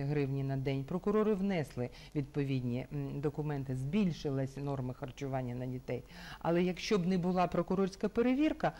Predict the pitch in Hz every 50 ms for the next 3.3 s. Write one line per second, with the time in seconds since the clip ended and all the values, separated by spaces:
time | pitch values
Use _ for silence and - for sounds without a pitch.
0 | - - - - - - 160 - 269 254 - 226 170 - 170 170 170 165 160 -
1 | - 180 175 - - 190 180 214 220 220 208 190 - - 160 147 - - - 175
2 | 170 - - - 165 165 160 151 147 139 - 160 151 160 170 170 190 196 190 -
3 | 143 139 139 143 139